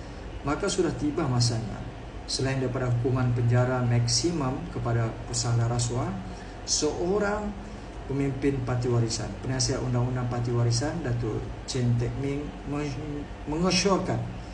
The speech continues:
agar pesalah rasuah juga selain dihukum penjara, dikenakan sebatan.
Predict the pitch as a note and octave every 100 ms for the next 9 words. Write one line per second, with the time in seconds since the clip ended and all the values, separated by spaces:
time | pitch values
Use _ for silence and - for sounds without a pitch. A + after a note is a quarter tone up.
0 | - - - - D3+ G3 F#3+ F3 C#3+ D3+
1 | D#3+ E3 D#3 C#3+ B2+ E3 F3 F3+ C#3+ B2
2 | C#3+ E3 - C#3 C3+ B2+ A#2+ A#2 B2+ A#2+
3 | A#2+ D#3+ F3+ G3 - - - B2+ A#2 C#3
4 | C3+ - C3+ C3 B2 B2 A#2 - - A#2+
5 | A2+ - A2+